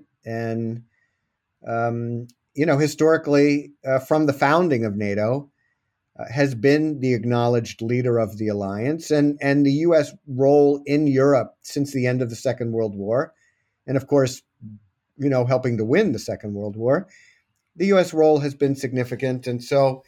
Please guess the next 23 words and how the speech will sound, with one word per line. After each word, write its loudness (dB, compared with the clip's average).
um, -4
so 2
it, 2
it 2
does 4
have 0
a 2
major 4
role 4
to 0
play 2
to 0
shape 0
nato 4
policy, 2
but, 0
but 2
it 2
is 4
a -2
consultative -2
organization. 0
Yet 2